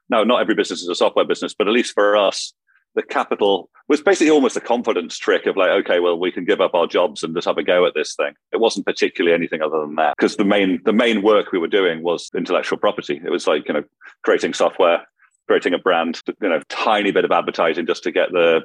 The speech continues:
pump primed. And then off we went. But I think that's probably more typical than you think. An awful lot of these ideas can be significantly demonstrated with a very small,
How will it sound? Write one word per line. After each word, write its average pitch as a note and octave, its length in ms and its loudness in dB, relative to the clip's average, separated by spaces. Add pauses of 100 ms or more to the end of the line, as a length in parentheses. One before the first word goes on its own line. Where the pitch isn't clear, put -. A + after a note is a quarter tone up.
pump F2 240 -4
primed. D#2 420 -2 (400)
And F#2 80 -4
then F2 60 0
off E2 160 -2
we E2+ 80 4
went. E2+ 260 2
But C#3+ 120 4
I - 20 0
think F#3 160 2
that's E3 140 4
probably C#3+ 240 2
more C3+ 120 4
typical B2 400 0
than G#2+ 100 0
you G#2 60 0
think. A#2 240 -2
An A2+ 80 0
awful B2 240 0
lot G#2+ 100 2
of - 100 -10
these G#2 180 0
ideas G#2 460 0
can G#2 200 -6
be F#2+ 460 -2
significantly A#2 840 0
demonstrated G#2 600 0
with F2+ 100 2
a F2+ 60 -2
very F#2+ 320 2
small, F2+ 640 -2